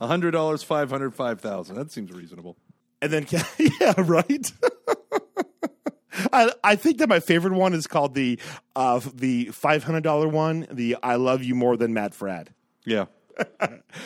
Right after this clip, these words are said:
Speaker 2: So, and then here's the cool part, guys. Um, so what we did before and, and why we're kind of, like, spending all this time t-, talking about this is M-, Matt Fradd told us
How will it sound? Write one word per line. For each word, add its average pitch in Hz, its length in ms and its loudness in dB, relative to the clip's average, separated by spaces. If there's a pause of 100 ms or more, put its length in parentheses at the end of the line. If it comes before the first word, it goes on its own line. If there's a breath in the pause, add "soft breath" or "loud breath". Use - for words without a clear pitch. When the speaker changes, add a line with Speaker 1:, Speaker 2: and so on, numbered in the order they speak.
(180 loud breath)
Speaker 2:
So, 180 260 4
and 185 220 2
then 170 80 2
here's 226 380 2
the 185 80 0
cool 165 200 2
part, 113 220 0
guys. 98 360 -4
Um, 143 220 0
so 165 300 2 (300 loud breath)
what 240 160 8
we 285 100 4
did 202 320 0
before 135 480 2
and, 143 260 -2
and 156 120 0
why 165 180 4
we're 170 100 -2
kind 143 240 -2
of, 120 80 -2
like, 117 160 -2
spending 127 240 -4
all 113 80 0
this 110 180 -4
time 113 520 -6
t-, - 680 -20
talking 123 280 0
about 101 220 -2
this 98 140 -4 (120)
is 127 380 -2 (400 loud breath)
M-, 90 160 -8
Matt 147 220 2
Fradd 175 480 0 (340)
told 147 280 2
us 165 120 2